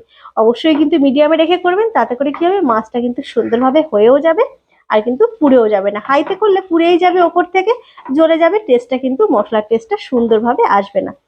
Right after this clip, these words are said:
এই দেখুন দুই একটা কাটা আছে, যখন যখন দেখতে পাচ্ছি তখন তখন কিন্তু আমি একটু বেছে দিচ্ছি। এই থাকলে যদি বাচ্চাদের গলায় বেঁধে যায়, ব্যাস মুশকিল হয়ে পড়বে।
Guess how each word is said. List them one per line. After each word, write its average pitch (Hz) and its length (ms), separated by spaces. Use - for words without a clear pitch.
এই 285 100
দেখুন 320 240
দুই 254 140
একটা 277 220
কাটা 339 280
আছে, 349 200
যখন 269 240
যখন 381 260
দেখতে 269 240
পাচ্ছি 370 300
তখন 240 240
তখন 240 240
কিন্তু 262 240
আমি 269 180
একটু 247 160
বেছে 226 280
দিচ্ছি। 202 320
এই 254 80
থাকলে 277 300
যদি 311 200
বাচ্চাদের 302 460
গলায় 247 400
বেঁধে 254 180
যায়, 359 180
ব্যাস 247 260
মুশকিল 233 380
হয়ে 214 200
পড়বে। 190 220